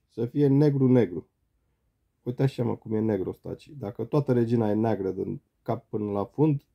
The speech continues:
<laughs> aia e cea mai tare, tată, aia e rezistentă la puiet văros.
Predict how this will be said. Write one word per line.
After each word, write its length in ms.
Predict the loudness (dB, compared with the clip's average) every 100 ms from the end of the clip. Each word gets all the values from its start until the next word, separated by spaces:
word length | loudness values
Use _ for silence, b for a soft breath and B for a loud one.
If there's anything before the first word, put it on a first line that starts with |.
| _
<laughs> 800 | -18 -18 _ _ _ _ _ _
aia 220 | 2 4
e 60 | 6
cea 140 | 6
mai 200 | 4 4
tare, 220 | 2 -2
tată, 260 | -2 -6 -4
aia 200 | -2 0
e 40 |
rezistentă 540 | 0 -2 -6 -6 -6 -2
la 140 | -4
puiet 240 | -2 -6 -4
văros. 360 | -6 -8 _